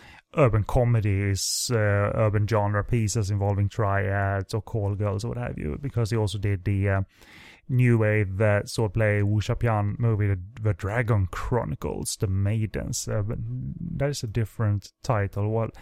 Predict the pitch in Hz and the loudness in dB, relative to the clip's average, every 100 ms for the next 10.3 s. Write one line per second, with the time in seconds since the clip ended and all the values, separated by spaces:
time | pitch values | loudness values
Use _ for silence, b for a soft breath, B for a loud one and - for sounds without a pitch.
0 | B B B B B _ _ _ _ 127 | B B B B B _ _ _ _ 0
1 | 117 107 104 107 110 113 113 110 113 110 | 2 2 2 2 0 0 2 2 2 2
2 | 107 95 104 101 135 147 147 131 139 127 | 0 2 0 4 4 6 4 2 4 4
3 | 123 123 120 120 - - 165 135 117 104 | 4 4 2 0 -4 4 6 6 6 2
4 | 98 - 110 110 117 117 110 110 104 98 | 2 0 2 4 4 4 2 2 2 0
5 | - 107 101 98 104 101 113 107 107 104 | 0 0 2 2 0 0 0 0 0 -2
6 | - - - 113 104 98 95 110 101 - | -4 -6 -2 0 0 0 0 0 -2 -2
7 | 98 101 101 98 - - - - 135 - | -2 -2 -2 -2 -4 -16 -16 -2 0 4
8 | 104 98 101 98 B B B B B - | 4 4 4 0 B B B B B -4
9 | 143 117 123 120 104 98 107 - 117 98 | 0 4 4 4 2 0 -4 -2 0 2
10 | 101 120 | 2 -2